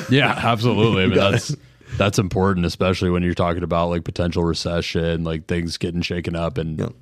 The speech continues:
Speaker 2: not knowing exactly how it's gonna go. You gotta be at something solid.
Speaker 1: No matter what's going on, you're gonna always have to have a place to live. Um, so you're gonna need a roof over your head, and, uh, we're here to keep it <laughs>
Speaker 2: Absolutely.
Speaker 1: to, to keep it dry. You know.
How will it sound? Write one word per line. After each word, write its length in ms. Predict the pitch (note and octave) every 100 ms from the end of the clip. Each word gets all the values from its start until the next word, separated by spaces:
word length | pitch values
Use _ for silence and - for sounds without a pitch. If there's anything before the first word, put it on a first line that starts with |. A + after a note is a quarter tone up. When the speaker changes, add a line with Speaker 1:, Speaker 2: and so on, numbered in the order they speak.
| _
Speaker 2:
not 200 | F#2+ F#2
knowing 200 | F#2 E2+
exactly 380 | F2 F2 E2 E2+
how 80 | E2
it's 140 | D2+
gonna 240 | B2 E2+ D#2+
go. 220 | D#2+ E2
You 100 | D#2+
gotta 180 | E2 D#2+
be 140 | D#2+ E2
at 100 | D2+
something 300 | E2+ D#2 D2+
solid. 480 | - E2 D#2 D2+ E2+
Speaker 1:
No 100 | G#2
matter 200 | A2 B2+
what's 180 | A#2+ A#2+
going 180 | - G#2+
on, 420 | G2+ G2+ F#2+ F#2 - -
you're 320 | E2+ F#2 F#2+
gonna 140 | F#2+
always 200 | F2+ F#2+
have 120 | F2 E2
to 60 | F2
have 120 | E2
a 40 |
place 240 | - E2+ -
to 80 | E2+
live. 400 | G2+ G2+ F#2 G2+ -
Um, 440 | F2 E2+ E2 E2 -
so 120 | - F2
you're 200 | E2+ E2+
gonna 120 | E2+
need 200 | E2+ D#2+
a 60 |
roof 260 | D#2 D#2+ -
over 140 | D#2
your 100 | D#2
head, 280 | F2 D#2 D#2+ -
and, 280 | - F2 E2
uh, 220 | D#2 D#2+ - - - - -
we're 160 | - E2+
here 100 | E2
to 80 | D2+
keep 220 | - -
it 100 | -
<laughs> 300 | F#2 G#2 -
Speaker 2:
Absolutely. 680 | C#3+ A2+ G#2 F#2 G#2+ G#2+ F2
Speaker 1:
to, 60 |
to 100 | G2+
keep 200 | G2 A2
it 40 | F2+
dry. 240 | D#2+ A1
You 140 | G#1
know. 80 | D2